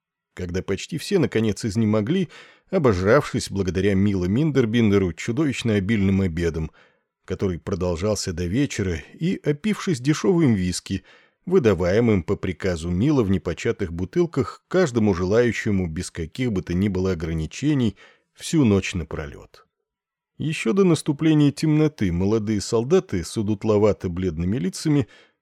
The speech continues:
начали выворачиваться от рвоты наизнанку и потом засыпали мертвецким сном в ближайших кустах. Воздух тошнотно провонял перегаром.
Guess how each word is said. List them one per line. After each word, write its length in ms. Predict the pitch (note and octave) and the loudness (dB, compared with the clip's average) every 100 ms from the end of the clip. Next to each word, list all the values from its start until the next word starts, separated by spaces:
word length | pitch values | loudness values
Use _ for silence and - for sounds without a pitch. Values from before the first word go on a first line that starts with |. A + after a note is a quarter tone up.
| _ | _
начали 380 | A2+ F#3 - G3 | 0 0 2 2
выворачиваться 920 | B2 A2 G2+ A2 C#3+ - A2+ - G2+ | 4 6 6 4 2 0 -4 -2 -2
от 100 | F2 | -2
рвоты 400 | F2+ F2+ C3+ - | -4 -2 -2 -2
наизнанку 840 | A#2+ A#2 G2+ E2+ D#2+ D#2+ - F#2 D#2 _ _ | -2 0 -2 -4 -4 -6 -8 -10 -10 _ _
и 100 | F3+ | -6
потом 440 | F#3+ E3+ - G#3 D#3 | -2 -2 2 2 2
засыпали 560 | B2 - G#2+ E3+ C#3 | 0 -2 -2 2 4
мертвецким 680 | G#2+ G2+ F2+ B2 C#3+ - G2 | 4 2 0 -2 -2 -4 -4
сном 380 | - G#2+ B2+ G#2+ | -2 0 2 0
в 100 | E2+ | -2
ближайших 640 | F#2 F2+ F#2 E2+ - F#2+ | -4 -2 -2 -4 -6 -12
кустах. 680 | - F2 - - - - _ _ _ _ _ _ | -12 -12 -10 -12 -16 -18 _ _ _ _ _ _
Воздух 540 | - A2+ B2+ E2+ E2+ - | -4 0 2 0 -6 -6
тошнотно 680 | - G2+ - C#3+ C#3 A2+ G#2+ | -4 -2 2 2 4 2 0
провонял 540 | G#2+ G2 F#2 F2+ F2 | 0 0 2 0 -4
перегаром. 680 | - E2 D2+ D2 B1 A#1 B1 | -6 -8 -6 -10 -12 -14 -20